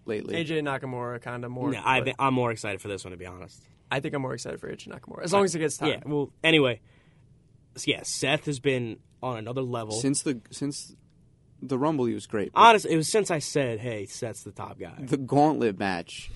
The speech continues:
Speaker 3: was incredible.
Speaker 1: The
Speaker 2: Since
Speaker 1: gauntlet match.
Speaker 2: Yeah.
Speaker 1: Like,
Speaker 2: That blew me away.
Speaker 1: yeah,
Speaker 3: And
Speaker 1: that was,
Speaker 3: then
Speaker 1: like, Rollins'
Speaker 3: yeah.
Speaker 1: night.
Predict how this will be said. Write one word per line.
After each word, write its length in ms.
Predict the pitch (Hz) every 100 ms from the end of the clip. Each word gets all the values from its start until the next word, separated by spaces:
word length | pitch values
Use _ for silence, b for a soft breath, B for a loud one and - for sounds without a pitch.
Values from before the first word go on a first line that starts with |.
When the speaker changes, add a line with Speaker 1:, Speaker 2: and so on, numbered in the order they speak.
| -
Speaker 3:
was 200 | 120 117
incredible. 480 | 110 - 98 - -
Speaker 1:
The 40 |
Speaker 2:
Since 200 | 117 117
Speaker 1:
gauntlet 380 | 117 139 139 143
match. 480 | 113 117 110 - -
Speaker 2:
Yeah. 240 | 117 - - _ _ _ _ _ _ _ _ _ _ _ _ _ -
Speaker 1:
Like, 220 | 139 101
Speaker 2:
That 40 |
blew 100 | 131
me 120 | 123 117
away. 240 | - -
Speaker 1:
yeah, 180 | 113 78
Speaker 3:
And 120 | 120 160
Speaker 1:
that 80 |
was, 180 | 147 143
Speaker 3:
then 60 | 135
Speaker 1:
like, 180 | 135 104
Rollins' 540 | 101 98 101 98 -
Speaker 3:
yeah. 100 | 80
Speaker 1:
night. 200 | 71 -